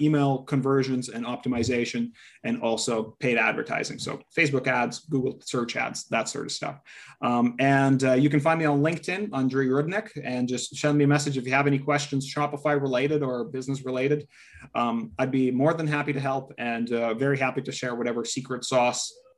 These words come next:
uh, quote unquote, uh, I could have found in my, um,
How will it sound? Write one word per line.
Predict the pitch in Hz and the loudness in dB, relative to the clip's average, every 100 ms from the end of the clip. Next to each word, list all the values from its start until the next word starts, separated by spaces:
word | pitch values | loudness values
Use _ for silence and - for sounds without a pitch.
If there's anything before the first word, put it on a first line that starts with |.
| _ | _
uh, | 131 120 | -4 -4
quote | - 123 | 0 2
unquote, | 123 117 123 120 - _ _ | 2 2 0 0 -2 _ _
uh, | 123 113 113 | -2 0 0
I | 117 113 | -2 -2
could | - | -4
have | 110 | -6
found | - 117 113 113 110 | -2 0 0 -2 -4
in | 123 120 | -8 -4
my, | 117 117 117 - _ _ _ | -4 -4 -6 -10 _ _ _
um, | 127 - 73 71 - | -4 -4 -4 -6 -10